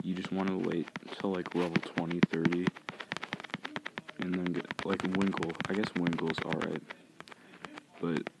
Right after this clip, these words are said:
I'm gonna get him later. Winkle's the only good Pokemon that you can catch early game. The rest are trash.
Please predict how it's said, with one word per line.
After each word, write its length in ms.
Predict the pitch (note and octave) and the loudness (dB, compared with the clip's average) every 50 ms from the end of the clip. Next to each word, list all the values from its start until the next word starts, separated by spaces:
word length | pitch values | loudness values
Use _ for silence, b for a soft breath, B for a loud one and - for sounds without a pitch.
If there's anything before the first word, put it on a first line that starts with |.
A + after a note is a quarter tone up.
| - - | -6 -2
I'm 180 | E2+ F2 F2 | 0 0 0
gonna 160 | F2 E2 D#2 | 0 -2 -2
get 140 | - - - | -2 -4 -6
him 160 | - - - | -6 -4 0
later. 220 | - - - - - - - - - - - - - - - - - - - - - - - - - - - - - - - - - - - - - - - - - - - - - - - - - - - - - - - - F#2 | 0 0 0 4 2 2 0 2 0 0 0 0 -2 -4 -4 -4 -2 8 8 8 8 8 2 2 2 2 2 2 2 2 4 2 2 2 -2 -10 -12 -12 -12 -8 -8 -8 -8 -8 -16 -18 -20 -20 -8 -8 -8 -8 -8 -12 -4 2 4
Winkle's 380 | G2 G2 F#2+ - F#2+ G2 G2 | 4 4 4 4 2 0 2
the 60 | - F2+ - - | 0 0 0 2
only 240 | F2+ F2 E2+ D#2+ D#2 | 0 0 0 0 -2
good 340 | D2+ - D#2+ D#2+ D2+ - - - - - | 0 0 0 0 0 -2 -6 -10 -14 -10
Pokemon 540 | - - D#2+ D#2+ - - D#2+ D#2+ D#2 - - | -6 -6 -6 -4 -2 -2 -2 -2 -2 -2 -2
that 140 | E2 D#2+ D#2+ | -2 -4 -4
you 60 | - | -4
can 160 | - - F2+ D#2+ | -4 -6 -6 -6
catch 300 | - - E2 D#2+ - - | -4 -6 -6 -6 -4 -6
early 240 | - - - - | -4 -4 -4 -4
game. 280 | - - - - - - - - - - - - - - - - - - - - - - - - - - - | -2 -2 -2 -2 -2 -4 -6 -6 -4 -8 -8 -8 -6 -8 -8 -8 -6 -8 -8 -8 -8 -10 -10 -10 -10 -2 0
The 80 | F#2 F2+ | 0 2
rest 340 | F2+ F2 E2+ - - - - | 2 0 -2 -4 -4 -4 -4
are 40 | |
trash. 560 | - - - - - - - - - - - | -4 -4 -4 -4 -4 -4 -4 -2 -4 -4 -4